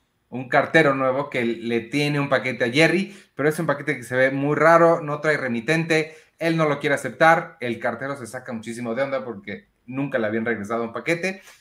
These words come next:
y le dice, "¿Sabes qué? No lo, no lo voy a aceptar, vete", y se va muy enojado el, el cartero, muy sacado de onda. Em, llega George y se empieza a burlar de él,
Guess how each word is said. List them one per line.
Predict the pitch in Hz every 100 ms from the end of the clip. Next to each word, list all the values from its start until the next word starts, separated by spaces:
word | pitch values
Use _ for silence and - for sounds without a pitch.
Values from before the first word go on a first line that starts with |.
| _
y | -
le | 135
dice, | 127
"¿Sabes | - 170 175
qué? | 180 175
No | 151 156
lo, | 156 151
no | 156
lo | 156
voy | 160
a | 151
aceptar, | 139 165 156
vete", | 160 151
y |
se | - 107
va | 117 123
muy | 131 131 127
enojado | 113 101 110 104 104
el, | 98 -
el | 95 -
cartero, | 90 - 135
muy | 123 117
sacado | 110 - 101 101
de | 113
onda. | 135 143 151 _ _ _ _ _
Em, | - 135 135 135 -
llega | 147 175 185
George | 170 185 175 175 - _
y | -
se | -
empieza | 135 143 156
a |
burlar | 139 127 135 131
de |
él, | 131